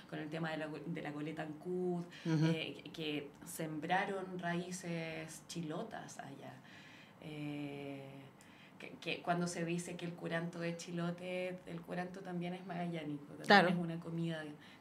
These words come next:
Speaker 1: de, de allá, por ejemplo.
Speaker 2: Claro, y además hay una cosa que tiene que ver con el habitar en la geografía,
Speaker 1: Sí.
Speaker 2: eh, que cruza, ¿no? Y que, por supuesto, son geografías distintas,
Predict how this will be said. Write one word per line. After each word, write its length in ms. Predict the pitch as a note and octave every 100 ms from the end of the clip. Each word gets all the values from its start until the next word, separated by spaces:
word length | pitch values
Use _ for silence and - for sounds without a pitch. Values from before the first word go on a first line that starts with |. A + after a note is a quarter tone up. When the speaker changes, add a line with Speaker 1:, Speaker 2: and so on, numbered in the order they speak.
| -
Speaker 1:
de, 140 | E3 - D3+
de 80 |
allá, 260 | D3 C#3+ C#3 C#3+
por 100 | -
ejemplo. 240 | C3+ - - - - - -
Speaker 2:
Claro, 200 | G#3 G3
y 80 | F3
además 440 | E3+ F#3+ A3 G#3+ -
hay 180 | F3+
una 200 | G3 G#3
cosa 180 | G3 G3+
que 80 | G3+
tiene 200 | F#3 F#3+
que 100 | F#3+
ver 100 | F3+
con 140 | F#3 F#3+
el 100 | E3+
habitar 320 | D#3+ D#3+ F3
en 100 | F#3
la 80 | F3+
geografía, 680 | E3 C#3 A#2+ - G3+ C4 F4+
Speaker 1:
Sí. 260 | - C3+ -
Speaker 2:
eh, 360 | - D3+ C#3+ C#3
que 120 | D#3 -
cruza, 520 | A#3 A3+ - B2+ -
¿no? 320 | C#3+ D#3 F#3+
Y 60 | G3
que, 100 | E3+
por 120 | C#3
supuesto, 340 | C3+ D#3+ E3
son 180 | - D#3
geografías 520 | D#3 D#3+ D3 D3+ D#3
distintas, 600 | D#3 F3 B3 A#3 A3+ G3